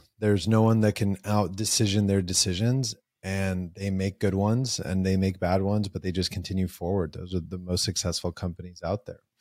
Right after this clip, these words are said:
founder-led, benevolent dictatorships. So I think that that's an effective ruling strategy for a company. I'd argue it's probably an effective ruling strategy for a country.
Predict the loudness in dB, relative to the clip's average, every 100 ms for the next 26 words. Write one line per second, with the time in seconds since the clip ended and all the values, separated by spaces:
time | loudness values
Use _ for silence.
0 | -4 0 2 2 0 2 2 2 0 -4
1 | -8 -2 -2 0 -2 -4 -6 -6 -6 -10
2 | -16 -14 -12 -12 -16 _ _ _ _ _
3 | _ _ -6 0 2 2 -2 -10 _ _
4 | _ -6 0 2 4 0 _ 0 2 2
5 | 0 0 2 2 2 0 0 0 -6 -16
6 | _ _ -2 6 8 8 6 6 8 6
7 | 4 -2 -2 -2 -4 -2 -2 -2 -4 _
8 | _ _ _ _ _ _ _ _ _ _
9 | 2 4 4 4 4 2 2 4 6 6
10 | 4 2 0 -2 0 -4 -4 -6 -8 -8
11 | 0 2 2 0 -2 -2 -4 -2 -4 0
12 | -2 -2